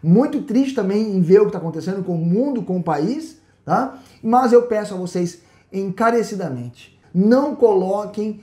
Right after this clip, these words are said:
a saúde financeira de vocês em situação pior do que pode estar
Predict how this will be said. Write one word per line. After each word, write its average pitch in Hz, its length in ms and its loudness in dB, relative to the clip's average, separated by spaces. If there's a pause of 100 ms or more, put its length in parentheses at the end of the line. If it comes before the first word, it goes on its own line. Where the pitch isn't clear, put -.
(180)
a 170 120 -4
saúde 208 680 0
financeira 202 560 0
de 160 100 0
vocês 185 580 0 (260)
em 220 120 -2
situação 208 640 -2
pior 208 600 2 (220)
do 175 140 0
que 190 140 -2
pode 196 400 0
estar 113 360 -8